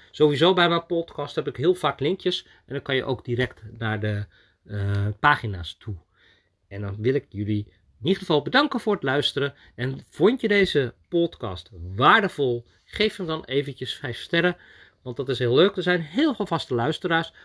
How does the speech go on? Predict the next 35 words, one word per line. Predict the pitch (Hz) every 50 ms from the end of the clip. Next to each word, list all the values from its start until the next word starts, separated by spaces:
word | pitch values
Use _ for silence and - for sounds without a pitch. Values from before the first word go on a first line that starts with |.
| _ -
maar | 139 151 - - 175
nog | 175 240 349 415 370 -
niet | 320 339 330 311 -
zoveel | 285 254 - - 190 180
sterren. | - - - - 190 120 104 - _ - - - - - _ _
En | - - 156 160 156
mijn | 147 175 208 214 196
kinderen | - 214 196 185 170 165 175 165
zeggen | - 160 147 - 135
altijd, | 131 135 135 - 143 135 139 - - _ - _ _ - _ _
"Pap, | - 226 240 240 - - - - -
je | 135 127
moet | 120 143 143 - - -
eventjes | - 135 170 180 185 - - -
vragen | - - 135 131 127 123 - - 95
voor | - - - 117 104 - _
duimpjes | - 139 160 180 180 - - 156 -
omhoog." | - 127 95 78 85 82 80 - - _ _ _ - - - - -
En | - 165
dat | 185 220
is | 208 -
eigenlijk | - 202 202 - - -
heel | 196 196 196 -
ook | 165 165 - _
mooi, | 156 190 185 139 110 127
hè? | 185 262 262 - - - - _ _ -
Ook | 170 214 226 - - - _ _ _ _ _ _
kinderen, | - 208 226 214 196 151 131 147 175 _ _ _ _
ja, | - 165 131 131
die | 131 143 143
vinden | - 175 165 151 135
het | 131 123 -
ook | 127 -
gewoon | - - 123 117
superbelangrijk | 104 - - 233 220 190 170 139 127 131 160 185 175 143 107 95 113 139 -